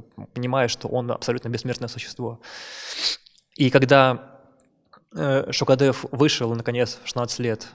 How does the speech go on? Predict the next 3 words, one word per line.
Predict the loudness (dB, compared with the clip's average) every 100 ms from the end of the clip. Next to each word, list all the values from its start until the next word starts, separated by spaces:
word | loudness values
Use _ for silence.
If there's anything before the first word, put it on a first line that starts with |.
| _ -10
с, | -4 -2 -2 -4
э, | -4 -2 -2 -2 -6 -12 -20 _ _ _ _ _
приключениями, | -4 0 4 6 6 2 -2 -8